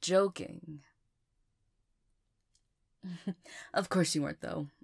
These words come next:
Uh, by your face, I c-, I can tell you, you weren't joking. Mm.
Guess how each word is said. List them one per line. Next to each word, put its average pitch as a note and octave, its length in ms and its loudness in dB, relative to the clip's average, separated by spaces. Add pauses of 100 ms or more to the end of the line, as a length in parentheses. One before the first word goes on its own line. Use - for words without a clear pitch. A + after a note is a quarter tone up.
Uh, - 100 0
by G#3+ 180 10
your A3 140 6
face, - 320 -2
I D3+ 60 -4
c-, - 140 -8
I F3 60 -2
can G#3 140 -2
tell A3 280 2
you, E3+ 300 -2 (1040)
you F3 220 -4
weren't E3 320 4 (360)
joking. D#3+ 840 2 (2750)
Mm. D#3+ 160 -10